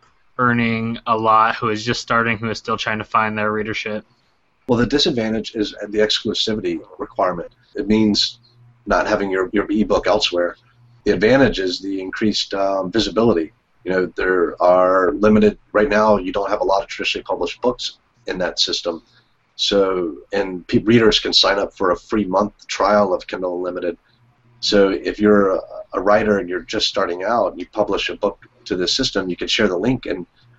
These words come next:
Speaker 2: it's hard to ask people to spend their hard-earned money on a, on a writer that they've never heard of.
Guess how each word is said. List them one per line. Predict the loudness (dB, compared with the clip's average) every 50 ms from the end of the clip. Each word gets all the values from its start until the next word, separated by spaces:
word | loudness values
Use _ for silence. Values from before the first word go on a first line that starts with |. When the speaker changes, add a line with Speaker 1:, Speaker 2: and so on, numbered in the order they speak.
| _ _ _ -6
Speaker 2:
it's | -4 -2
hard | 0 2 2 4
to | 4
ask | 4 2 0 -2 -4
people | -6 -8 -6 -6 -6 -6
to | -6 -6 -4
spend | -4 -4 -2 -2 0 0
their | 0 0
hard-earned | 2 0 0 0 -2 -2 -2
money | -2 -2 -2 -4 -6 -10 -14 _ _ -10 -8
on | -6 -4 -4
a, | -4 -4 -6 -6 -10 -10 _ -6
on | -6 -6 -8 -6 -6
a | -6 -6 -6 -10 _ _ _ _ _ _ _ -4
writer | 0 2 4 4 2 0 -2
that | -2 -4 -2
they've | -2 -4 -4
never | -2 -2 -2 -2
heard | -2 -2 -2
of. | -4 -6 -8